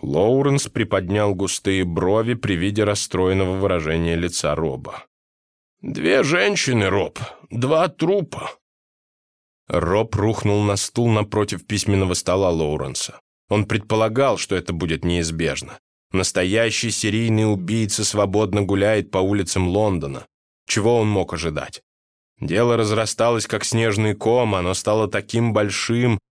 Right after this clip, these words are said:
и серьезным, что он не мог потянуть его в одиночку. Его не мог потянуть весь их отдел.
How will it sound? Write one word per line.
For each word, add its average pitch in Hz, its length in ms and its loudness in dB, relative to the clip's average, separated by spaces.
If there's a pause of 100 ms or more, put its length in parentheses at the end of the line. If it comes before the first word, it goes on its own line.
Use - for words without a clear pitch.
(120)
и 107 100 0
серьезным, 104 920 2
что 98 240 0
он 107 240 2
не 110 80 2
мог 117 380 0
потянуть 113 440 0
его 101 200 0
в 90 80 -2
одиночку. 95 680 -2 (320)
Его 85 200 0
не 87 160 4
мог 117 340 0
потянуть 123 460 0
весь 107 400 -2
их 104 160 -4
отдел. 82 680 -2